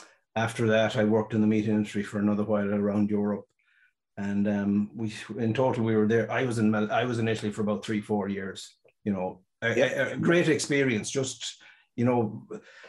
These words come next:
Speaker 1: foreign travel then was a much bigger deal than it is now. You know, there wasn't Ryanair to get to the, around Europe for fifty or sixty quid.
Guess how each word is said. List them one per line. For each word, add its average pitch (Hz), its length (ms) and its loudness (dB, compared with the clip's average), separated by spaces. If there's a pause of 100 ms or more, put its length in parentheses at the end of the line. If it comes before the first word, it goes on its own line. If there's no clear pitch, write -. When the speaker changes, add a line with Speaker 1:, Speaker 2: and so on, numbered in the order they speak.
(160)
Speaker 1:
foreign 165 340 4
travel 151 320 2
then 143 160 4
was 127 120 0
a - 20 0
much 127 200 2
bigger 127 280 2
deal 131 280 0
than 117 160 0
it 113 120 -4
is 107 180 0
now. 110 300 0
You 101 140 -2
know, 107 120 0
there 110 100 0
wasn't 123 300 -2
Ryanair 117 520 0
to 110 80 -14
get 113 280 -4
to 104 80 -4
the, 107 200 -4
around 107 440 2
Europe 110 300 2
for 104 220 0
fifty 107 420 0
or 101 60 0
sixty 107 340 -2
quid. 101 360 -2